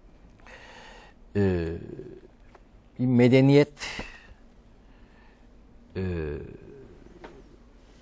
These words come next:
Kazım Sağlam'ın editörlüğünü yaptığı Medeniyet Derneği'nin aslında bülteni ama bu dergi mahiyetinde bir,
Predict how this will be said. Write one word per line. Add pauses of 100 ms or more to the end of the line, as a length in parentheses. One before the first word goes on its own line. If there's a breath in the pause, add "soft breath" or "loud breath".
(220)
Kazım (140)
Sağlam'ın
editörlüğünü
yaptığı (460)
Medeniyet
Derneği'nin
aslında
bülteni
ama
bu
dergi
mahiyetinde
bir,